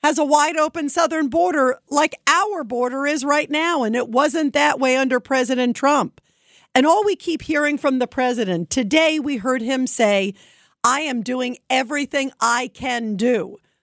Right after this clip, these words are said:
I need more power to do it." That, to me, is the biggest bunch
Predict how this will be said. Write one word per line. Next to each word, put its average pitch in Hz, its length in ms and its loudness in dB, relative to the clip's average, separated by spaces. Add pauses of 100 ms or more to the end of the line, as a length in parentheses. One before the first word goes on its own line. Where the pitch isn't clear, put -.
(380)
I 269 240 2
need 262 280 -6
more 226 220 -4
power 226 500 -2
to 202 140 -6
do 190 240 -2
it." - 180 -10 (320)
That, 262 260 2 (100)
to 330 120 -8
me, 254 540 -6
is 214 240 -2
the 202 160 -4
biggest 254 640 -2
bunch 254 340 2